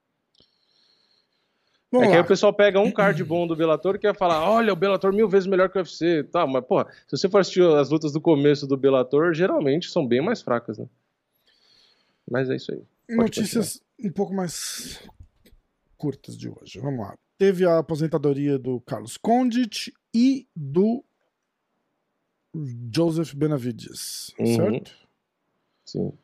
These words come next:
Speaker 1: Ah, ah, rolou aquela tretinha lá na, na, no final da luta do Anthony Smith, você viu que ele falou? Que o cara
Speaker 2: Ah.
Speaker 1: ficou falando a semana inteira que ia bater nele, que ia espancar ele, que não sei o quê,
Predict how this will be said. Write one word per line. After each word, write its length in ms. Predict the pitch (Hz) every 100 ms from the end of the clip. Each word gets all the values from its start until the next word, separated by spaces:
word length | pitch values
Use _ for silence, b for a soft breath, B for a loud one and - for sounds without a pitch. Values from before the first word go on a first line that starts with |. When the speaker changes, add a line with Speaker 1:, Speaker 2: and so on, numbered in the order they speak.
| _ _ _ 139
Speaker 1:
Ah, 1700 | 135 135 135 131 127 127 127 127 127 127 127 123 123 120 120 120 - _ _ _ _ _ - -
ah, 320 | - 226 247
rolou 320 | 214 202 208 220
aquela 260 | - 208
tretinha 580 | - 196 - 190 208 170
lá 180 | 170 165
na, 160 | 151
na, 120 | 143 143 151
no 100 | 139
final 260 | 151 147
da 80 | 139
luta 220 | 139 139
do 120 | 131 135
Anthony 280 | 135 135
Smith, 320 | 123 135 170 -
você 120 | 160
viu 80 | 156
que 60 |
ele 80 | 147
falou? 400 | - 139 185 151 _ b b b b b
Que 120 | - 185
o 60 |
cara 320 | - 185 196
Speaker 2:
Ah. 20 | 202
Speaker 1:
ficou 480 | 190 196 202 208
falando 540 | 160 190 170 180 202 180
a 40 |
semana 280 | - 175 208
inteira 520 | 202 185 180 202 180
que 160 | 160 180
ia 120 | 180
bater 320 | 156 160 175 165
nele, 520 | 151 185 202 185 156
que 100 | 180
ia 40 |
espancar 540 | 160 - 151 - 160 170
ele, 480 | 170 208 202 180
que 100 | 170
não 80 | 165
sei 140 | - 151
o 40 |
quê, 540 | - 180 202 208 202